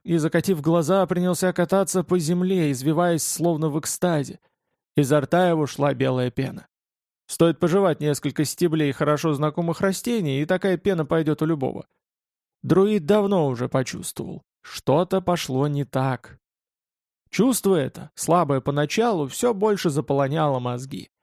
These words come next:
Фаргайл Койл привык всегда доверять своим чувствам, ведь именно через них часто говорят боги. Катаясь по земле, он незаметно оглядывал всех и сразу отметил отсутствие знакомых лиц.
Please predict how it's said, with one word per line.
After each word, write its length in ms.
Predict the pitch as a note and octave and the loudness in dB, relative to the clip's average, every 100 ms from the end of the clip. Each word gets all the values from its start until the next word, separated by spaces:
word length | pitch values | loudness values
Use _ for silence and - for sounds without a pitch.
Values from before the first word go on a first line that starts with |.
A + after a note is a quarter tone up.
| _ _ _ _ - | _ _ _ _ 0
Фаргайл 520 | D3+ D#3 F3+ G3+ G3+ | 2 4 2 2 0
Койл 340 | G3 G#3 G#3 | 2 2 2
привык 420 | G3 F#3+ G3 G#3 | 0 0 0 -2
всегда 440 | - G#3 F3+ F#3+ F3 | -4 -4 0 2 4
доверять 420 | C3+ C3+ B2+ A#2+ | 2 0 0 -2
своим 280 | - C3 B2 | -4 -4 -4
чувствам, 560 | - D3+ B2 - - - _ - _ | -2 -2 -4 -10 -14 -16 _ -20 _
ведь 200 | C#3 - | -2 0
именно 360 | G#3 G#3 G3 F#3 | 0 0 0 -2
через 360 | F#3 E3+ C#3+ | -2 0 0
них 240 | F3+ F#3 - | -2 -4 -2
часто 400 | D3 C#3+ - B2+ | -2 -2 -2 -4
говорят 420 | C3 B2 B2+ A2+ | -2 -2 -2 -4
боги. 380 | A#2+ - - - _ _ _ _ _ - | -6 -6 -10 -20 _ _ _ _ _ -2
Катаясь 460 | C#3+ G#3+ A#3+ A3+ - | 0 2 2 2 0
по 140 | F#3 | 0
земле, 440 | D#3+ D#3 D3 F3 F#3 | 0 0 0 0 0
он 180 | D#3 D3 | 0 -2
незаметно 580 | C3+ C#3+ D3 D3 C#3 | -2 0 -2 -2 -2
оглядывал 520 | C3+ C3 C#3 B2+ B2+ A#2+ | 0 0 0 0 -2 -4
всех 480 | - B2+ C3+ G3+ - _ _ _ _ | -4 -2 -2 -4 -10 _ _ _ _
и 100 | E3 | 0
сразу 420 | A3 F3 F#3+ G#3 G3+ | 2 2 2 2 0
отметил 540 | E3+ D#3+ E3+ F3+ D3+ | 0 -2 0 -2 -2
отсутствие 600 | - F3 - C#3 - D3+ | -2 -2 -2 -6 -2 -2
знакомых 540 | C3+ D3+ - B2+ C3+ - | 0 -2 -2 -6 -6 -8
лиц. 340 | - - - | -12 -12 -14